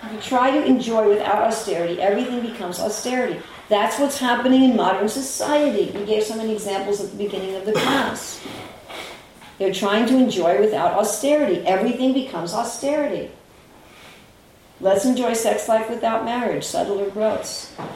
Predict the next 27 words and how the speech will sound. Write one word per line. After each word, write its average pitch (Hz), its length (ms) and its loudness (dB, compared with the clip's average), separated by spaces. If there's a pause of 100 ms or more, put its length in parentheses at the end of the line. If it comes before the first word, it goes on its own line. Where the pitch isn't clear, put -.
(260)
And, - 200 -10
and - 220 -10
human 247 300 -2
relationships 226 680 -4
now 208 160 -2
have 202 80 -2
become 208 300 -4
mostly 185 300 -8
austerity. - 680 -8 (520)
People 240 260 -2
are 220 60 0
suffering - 500 -6
so - 960 -4
much - 400 -4 (300)
in - 80 -12
their 69 100 -10
human 262 340 -4
relationships. - 960 -6 (1600)
"Let's 233 320 2
get 247 220 2
the 190 80 -6
food 262 560 4
without 214 400 2
actually 226 480 -2
nourishing 226 600 0
the 240 140 -4
earth." - 480 -4